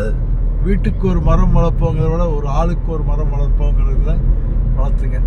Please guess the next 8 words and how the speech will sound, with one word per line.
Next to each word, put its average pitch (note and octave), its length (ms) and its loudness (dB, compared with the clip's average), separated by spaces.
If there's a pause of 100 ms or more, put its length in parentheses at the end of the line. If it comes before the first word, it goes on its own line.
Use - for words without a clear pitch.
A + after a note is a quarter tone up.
(120)
தயவுசெய்து. E3+ 560 -4 (1040)
என்னடா D3 360 -4
அட்வைஸ்லாம் D3+ 540 -4
பண்றேன்னு C#3 240 -4
நினைக்க C3 300 -4
வேண்டாம். C#3+ 340 0 (500)
ஒரு F3 160 0
மனுஷனை E3 440 0